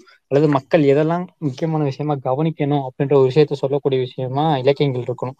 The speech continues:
So, அதன் அடிப்படையில் எழுதக்கூடிய எழுத்தாளர்கள் தான் மக்கள் மத்தியில நிலைச்சிருக்கக்கூடிய எழுத்தாளர்களா மாறுறாங்க.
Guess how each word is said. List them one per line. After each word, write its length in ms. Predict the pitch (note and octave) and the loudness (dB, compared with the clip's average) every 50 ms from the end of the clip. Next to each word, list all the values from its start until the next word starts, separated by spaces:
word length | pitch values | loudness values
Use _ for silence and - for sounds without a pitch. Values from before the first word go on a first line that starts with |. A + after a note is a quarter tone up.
| _ _ _ _ _ _ | _ _ _ _ _ _
So, 200 | _ - - D3 | _ 0 4 4
அதன் 360 | B2+ A#2 B2+ C3+ C#3+ F3+ F#3 | 6 6 6 6 4 4 4
அடிப்படையில் 600 | F3+ F3 F3+ F#3+ F3+ F#3 G3 G3 F#3+ F3+ E3 D#3 | 4 4 4 4 2 2 2 2 4 4 4 4
எழுதக்கூடிய 360 | D#3+ E3+ E3+ E3 D#3 D3+ D3 | 4 2 0 0 0 -2 0
எழுத்தாளர்கள் 560 | C#3+ C#3 C#3+ C#3 E3 D3+ D3 C#3 C3+ C3 C3 B2+ | 0 -2 -2 -2 -2 0 0 0 0 0 -2 -2
தான் 180 | C#3+ D#3+ F3 | -2 -4 -4
மக்கள் 300 | D#3 C#3 C3 - D3+ C#3+ | -6 -8 -6 -4 -4 -4
மத்தியில 480 | C#3+ C#3 C3 C#3 C#3+ D3 C#3+ C3+ C#3 D#3 | -4 -4 -4 -2 -2 -2 -2 -4 -4 -6
நிலைச்சிருக்கக்கூடிய 600 | - - D#3 C#3 C3 C3+ C3 - C3 C3+ C3 B2+ | -4 -4 -6 -4 -4 -6 -4 -2 0 -2 -2 -2
எழுத்தாளர்களா 500 | B2 - C#3 C3 B2+ B2+ C3 C3+ B2+ B2 | -2 -4 -2 0 0 0 -2 -2 -4 -6
மாறுறாங்க. 300 | - - B2 A#2+ A#2+ | -6 -6 -8 -8 -8